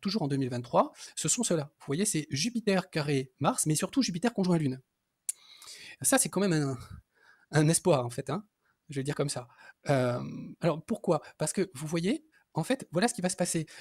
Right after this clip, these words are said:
Euh, Ju-, Jupiter, vous savez, tout à l'heure, il était en carré, euh, au Soleil et à Mercure.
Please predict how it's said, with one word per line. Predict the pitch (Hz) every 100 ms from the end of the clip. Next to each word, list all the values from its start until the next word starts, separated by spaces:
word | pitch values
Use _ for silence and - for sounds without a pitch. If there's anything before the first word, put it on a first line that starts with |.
| - 139
Euh, | 127 131
Ju-, | - - 139
Jupiter, | 156 - 226
vous | 165
savez, | 160 233
tout | -
à | 139
l'heure, | 170 269 -
il | 131
était | 135 196
en | 143
carré, | 196 175 208 - _ _ _ _ -
euh, | 147 143
au | 147
Soleil | - 151 233 -
et | 151
à | 160
Mercure. | 160 - 123